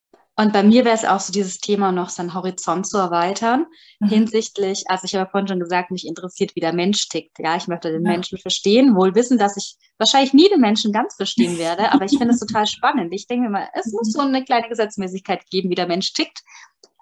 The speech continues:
Speaker 1: Und da ist natürlich auch super spannend, das im Hinblick mit unterschiedlichen Kulturen sich anzuschauen, ja, und, und, und unterschiedliche Impulse zu bekommen. Ich finde es hochspannend auch, wie Gesundheitspraktiken zum Beispiel im asiatischen Raum sind. Also ich finde, man kann so unglaublich viel lernen und so viele Impulse mitnehmen.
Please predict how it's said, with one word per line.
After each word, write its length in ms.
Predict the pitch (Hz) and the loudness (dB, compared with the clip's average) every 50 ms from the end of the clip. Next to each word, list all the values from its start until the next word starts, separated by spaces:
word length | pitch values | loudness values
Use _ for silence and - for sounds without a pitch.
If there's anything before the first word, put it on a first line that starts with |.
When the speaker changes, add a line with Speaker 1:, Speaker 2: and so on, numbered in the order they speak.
| _ _ | _ _
Speaker 1:
Und 140 | 226 226 196 | 2 4 4
da 120 | 185 175 | 4 4
ist 100 | 208 214 | 2 2
natürlich 300 | 233 214 208 214 208 202 | 2 2 2 2 2 2
auch 80 | - 185 | 0 0
super 300 | - - 202 - 196 190 | -2 -6 -4 -2 -2 -4
spannend, 400 | - - - 180 185 202 208 196 | -4 -4 -2 0 2 2 2 2
das 160 | 185 180 - | 0 -2 -6
im 80 | 185 185 | -8 -6
Hinblick 920 | 165 202 208 208 208 202 - _ _ _ _ _ _ - 196 190 185 190 | -2 0 2 2 0 0 -4 _ _ _ _ _ _ -4 -4 -4 -2 -2
mit 220 | 196 196 190 - - | -4 -6 -6 -6 -2
unterschiedlichen 520 | - 208 233 220 220 196 - 185 180 175 | 0 2 2 2 0 -2 -4 -6 -10 -8
Kulturen 400 | - 175 170 - - 240 214 196 | -8 -8 -8 -2 0 2 2 2
sich 180 | 170 170 - - | 0 -2 -4 -4
anzuschauen, 640 | 151 160 170 - 170 - - - 165 165 170 170 175 | -6 -6 -6 -8 -8 -6 -2 0 2 2 4 4 2
ja, 160 | 175 170 151 | 2 2 2
und, 80 | 170 - | 2 0
und, 220 | - 196 - _ | -2 -4 -4 _
und 200 | - 180 175 - - | -6 -6 -6 -4 -6
unterschiedliche 520 | 202 190 202 196 - 202 185 185 180 - | -2 0 0 0 0 -2 -2 -2 -6 -4
Impulse 460 | 196 208 208 - 254 277 302 294 180 | -4 -4 0 0 0 0 0 -6 -10
zu 140 | - - 165 | -18 -20 -12
bekommen. 480 | _ 160 165 - - 165 156 165 160 160 | _ -12 -12 -6 -4 -4 -2 -2 -2 -2
Ich 140 | 180 - - | -4 -2 0
finde 160 | 202 208 208 | 0 0 0
es 80 | - - | -2 -2
hochspannend 640 | - 233 - - - - - 202 220 220 208 202 - | -4 -4 -4 -4 -4 -2 0 0 2 2 0 2 2
auch, 280 | - 180 196 - - | 2 2 2 0 -2
wie 240 | - 202 202 202 196 - - - - - - _ _ _ _ _ _ _ _ | -2 -2 -2 -2 -6 -16 -20 -20 -20 -20 -20 _ _ _ _ _ _ _ _
Gesundheitspraktiken 1200 | - 202 226 247 220 285 359 381 339 254 208 208 - - - 185 180 180 - - 180 180 185 180 180 | -8 0 2 2 4 4 4 4 4 2 2 0 -4 -4 -2 -2 -2 -2 -2 -4 -4 -2 -2 -4 -2
zum 120 | - 202 | -2 0
Beispiel 360 | 196 185 190 202 - - 202 | 2 2 2 0 -2 -2 -4
im 80 | 202 175 | -2 0
asiatischen 600 | 156 196 - - 190 175 190 220 - 214 - 190 | -2 -2 0 -2 0 0 0 0 -2 -8 -8 -8
Raum 300 | 175 165 160 143 - 175 | -8 -6 -6 -6 -6 -8
sind. 220 | 180 - 170 - | -10 -10 -6 -4
Also 120 | - 185 190 | -2 -2 -2
ich 120 | 208 - | -2 -2
finde, 100 | - 226 | 0 0
man 100 | 226 226 | 0 0
kann 220 | 220 226 220 220 214 | 2 2 0 0 2
so 140 | 202 208 208 | 0 0 0
unglaublich 800 | - 254 311 370 339 247 226 214 196 208 202 208 208 208 - | 2 2 2 2 2 4 4 4 4 4 2 -2 -4 -4 -4
viel 180 | - 214 202 190 | -4 -4 -2 0
lernen 380 | 190 180 180 208 226 202 185 180 | 0 0 0 0 -2 -4 -4 -6
und 100 | 185 180 | -8 -8
so 100 | - 208 | -10 -10
viele 220 | - - 196 190 | -8 -4 -4 -4
Impulse 520 | 160 180 190 - - 214 254 269 - - 180 | -4 -6 -6 -2 0 0 0 0 -2 -6 -6
mitnehmen. 680 | 170 170 165 - - 175 165 165 170 180 214 247 262 | -6 -6 -8 -8 -8 -6 -6 -4 -2 0 0 0 -2